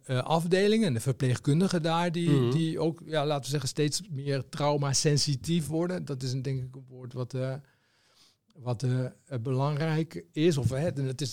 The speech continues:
Speaker 1: dat is een
Speaker 2: Ja.
Speaker 1: trend die belangrijk is, de
Speaker 2: Ja.
Speaker 1: traumasensitiviteit.
Speaker 2: Ja.
Speaker 1: En, eh, zodat we nu ook wel opnames, eh, eh, kunnen bieden waarin we een intensieve vorm van traumatherapie kunnen aanbieden.
Speaker 2: Mhm.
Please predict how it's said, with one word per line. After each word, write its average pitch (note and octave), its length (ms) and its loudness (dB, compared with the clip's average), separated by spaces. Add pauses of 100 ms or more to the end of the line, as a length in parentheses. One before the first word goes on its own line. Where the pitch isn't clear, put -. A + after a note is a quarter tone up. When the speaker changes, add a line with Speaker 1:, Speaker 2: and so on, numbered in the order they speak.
(100)
Speaker 1:
dat D3+ 140 2
is C3+ 60 2
een C#3+ 60 4
Speaker 2:
Ja. D3 100 8
Speaker 1:
trend F3 360 4
die C#3 100 2
belangrijk B2 460 0
is, A#2+ 100 -4
de C#3 80 -2
Speaker 2:
Ja. B2+ 80 -6
Speaker 1:
traumasensitiviteit. C#3 1400 0 (160)
Speaker 2:
Ja. C#3 220 2 (340)
Speaker 1:
En, D#3+ 200 4
eh, D#3+ 140 4 (180)
zodat E3+ 400 4
we D#3+ 80 0
nu E3 240 4
ook E3 440 2
wel D#3 560 2 (140)
opnames, C#3 920 0
eh, B2+ 280 2
eh, C3+ 60 -6 (440)
kunnen C3 300 0
bieden B2+ 280 -2
waarin C3+ 440 2
we C#3+ 320 2
een C#3 100 -6
intensieve C#3+ 500 -2
vorm C#3+ 280 -2
van A#2+ 120 -2
traumatherapie A#2+ 800 -4
kunnen A2+ 240 -12
aanbieden. A2+ 420 -2
Speaker 2:
Mhm. B2+ 80 -10